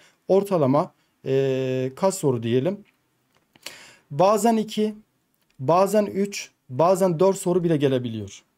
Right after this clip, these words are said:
Haberiniz olsun sevgili arkadaşlar şu kısımda. Dört soru demeyelim de yani dört soru şu ana kadar evet bir kere sordular ama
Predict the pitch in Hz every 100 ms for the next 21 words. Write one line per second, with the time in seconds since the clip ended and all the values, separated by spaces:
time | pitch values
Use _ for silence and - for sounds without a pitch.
0 | _ 180 170 160 135 127 127 127 120 117
1 | 113 131 123 196 175 - 147 127 123 151
2 | 233 233 226 214 220 226 226 180 151 160
3 | 196 196 196 196 202 - _ - 196 190
4 | 190 196 196 190 202 185 135 - 175 190
5 | 185 180 175 190 208 220 147